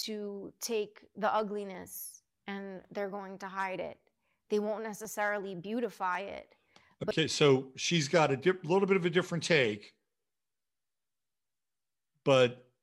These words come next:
Speaker 2: like, the cat is out of the bag. I'm sorry. It's, it's out of the bag. Let's keep going.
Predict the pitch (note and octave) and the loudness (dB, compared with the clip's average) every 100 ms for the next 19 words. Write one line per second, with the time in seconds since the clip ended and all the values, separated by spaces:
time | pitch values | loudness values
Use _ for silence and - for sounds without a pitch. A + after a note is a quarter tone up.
0 | _ _ _ _ _ _ _ _ - C3+ | _ _ _ _ _ _ _ _ -2 -2
1 | C#3+ - F3+ F3 C#3+ D#3 C#3+ B2 A#2 G#2+ | 0 4 6 8 8 6 6 2 2 0
2 | F#2+ - B2 - C3 G#2 F#2 F2+ _ _ | -2 -6 -4 2 2 0 -6 -12 _ _
3 | _ _ _ _ _ _ _ _ _ _ | _ _ _ _ _ _ _ _ _ _
4 | _ - C3 - F3 D3 - D3 C#3+ C#3 | _ -4 -4 -2 0 0 2 2 4 2
5 | B2 B2 A2 G2+ - _ _ _ _ _ | 2 2 2 -4 -10 _ _ _ _ _
6 | - C#3 - C3+ B2 G#2 F#2+ | -2 -2 0 0 0 -2 -8